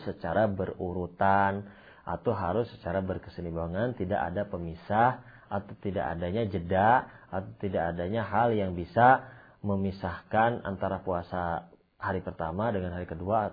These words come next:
dan selanjutnya. Hari kedua dan hari ketiga tidak ada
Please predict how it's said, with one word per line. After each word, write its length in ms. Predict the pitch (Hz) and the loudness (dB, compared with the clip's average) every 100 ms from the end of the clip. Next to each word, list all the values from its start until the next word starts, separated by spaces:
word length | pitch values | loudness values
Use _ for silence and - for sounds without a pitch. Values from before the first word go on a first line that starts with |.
| - | -4
dan 240 | 104 95 | -4 -2
selanjutnya. 640 | 90 82 82 95 92 87 - - _ _ | -6 -6 -4 -2 -2 -2 -8 -20 _ _
Hari 240 | - 85 82 | -12 -10 -6
kedua 240 | 87 110 | 0 2
dan 160 | 110 90 | 2 0
hari 160 | 90 | -4
ketiga 240 | 85 90 104 | -6 -4 -2
tidak 180 | 92 82 | -2 0
ada 120 | 101 | 2